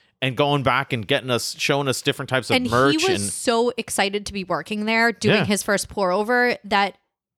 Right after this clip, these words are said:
Speaker 2: I love that engagement.
Speaker 1: Yeah. And there was a bunch of other stuff going on. They were plenty busy when we were there,
Speaker 2: I missed
Speaker 1: so
Speaker 2: that experience.
Speaker 1: Yeah, so I, I think that's a fair service grade for those reasons.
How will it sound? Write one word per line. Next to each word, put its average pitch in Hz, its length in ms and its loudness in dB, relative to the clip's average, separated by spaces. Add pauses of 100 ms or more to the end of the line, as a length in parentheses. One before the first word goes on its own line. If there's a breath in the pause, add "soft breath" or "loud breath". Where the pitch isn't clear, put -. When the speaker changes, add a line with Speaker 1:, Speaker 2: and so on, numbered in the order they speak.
Speaker 2:
I 240 260 -8
love 240 440 -2
that 240 160 2
engagement. 202 760 -4 (100)
Speaker 1:
Yeah. 90 320 2 (500)
And 117 300 0
there 120 160 2
was 131 160 4
a 123 80 4
bunch 160 380 -2
of 113 120 2
other 98 140 2
stuff 95 240 -2
going 92 180 0
on. 85 140 -2
They 117 80 2
were 165 120 -2
plenty 156 440 -2
busy 92 280 -2
when 87 200 -6
we 101 120 -2
were 92 120 -2
there, 87 280 2
Speaker 2:
I 80 40 0
missed 220 140 -4
Speaker 1:
so 82 160 2
Speaker 2:
that 233 120 0
experience. 180 640 -8
Speaker 1:
Yeah, 101 240 4
so 107 340 2
I, 117 180 0
I 123 100 2
think 143 140 -2
that's 135 160 0
a 104 60 -4
fair 104 280 2
service 92 380 0
grade 90 240 -2
for 90 320 -2
those 87 280 0
reasons. 87 520 -4